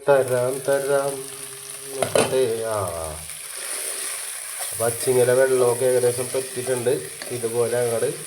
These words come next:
അടിപൊളിയായിട്ട് വെക്കാൻ എല്ലാവരും ശ്രമിക്കണം. ന്യൂ ജനറേഷൻ പിള്ളേർക്ക് വേണ്ടിയാണ് ഇത്. ഇത് ഉണ്ടാക്കി പരിചയമുള്ള ആൾക്കാർക്ക് ഉണ്ടാക്കാനല്ല, ന്യൂ ജനറേഷൻ. അപ്പൊ ഈ വീഡിയോ കണ്ട് ഇഷ്ടപ്പെടുന്നെങ്കിൽ ലൈക്ക് ചെയ്യണം, ഷെയർ ചെയ്യണം, കമന്റ് ചെയ്യണം, ബെൽ ബട്ടൺ അമർത്തണം,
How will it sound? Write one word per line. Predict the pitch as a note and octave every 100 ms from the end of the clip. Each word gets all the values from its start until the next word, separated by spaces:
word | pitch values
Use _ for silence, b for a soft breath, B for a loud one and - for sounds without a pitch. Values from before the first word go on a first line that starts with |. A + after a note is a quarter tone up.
| - A2
അടിപൊളിയായിട്ട് | A2 A#2+ A#2+ A#2 A2 B2 D3+ -
വെക്കാൻ | A2+ G2+ - A2+ B2
എല്ലാവരും | A#2+ A2+ A#2 B2+ -
ശ്രമിക്കണം. | B2+ B2 A#2 B2 C#3 - - - - - - - - - - - - - - - A2+
ന്യൂ | C3 C3+
ജനറേഷൻ | D3+ D3+ D3+ D3+ D3+
പിള്ളേർക്ക് | D#3 C#3+ C3+ C#3
വേണ്ടിയാണ് | C#3 C#3+ C3 A#2+
ഇത്. | G2+ F#2+ G2 - - -
ഇത് | G#2+ A#2+ A#2 G#2+ - G#2+
ഉണ്ടാക്കി | G#2+ G#2+ A#2 C3+
പരിചയമുള്ള | C3+ C3 C3 C3
ആൾക്കാർക്ക് | B2+ B2+ B2+ C3
ഉണ്ടാക്കാനല്ല, | B2+ B2 B2 C#3 G#2+ A2
ന്യൂ | G#2 G#2 G#2
ജനറേഷൻ. | G2+ F#2+ F2+ - - - - - - - -
അപ്പൊ | - D3
ഈ | D3+
വീഡിയോ | D#3 D#3 D#3+
കണ്ട് | D#3 D#3+
ഇഷ്ടപ്പെടുന്നെങ്കിൽ | D#3+ D3+ D3+ D3+ D3+
ലൈക്ക് | C#3+ C#3 -
ചെയ്യണം, | D3+ D3 D3+
ഷെയർ | - B2+ B2+
ചെയ്യണം, | C3 B2+ B2+
കമന്റ് | A2+ A2+ A2+
ചെയ്യണം, | A#2 A#2 A2+
ബെൽ | G2+ G2
ബട്ടൺ | G2+ G2 G#2+
അമർത്തണം, | G#2 G#2 G#2+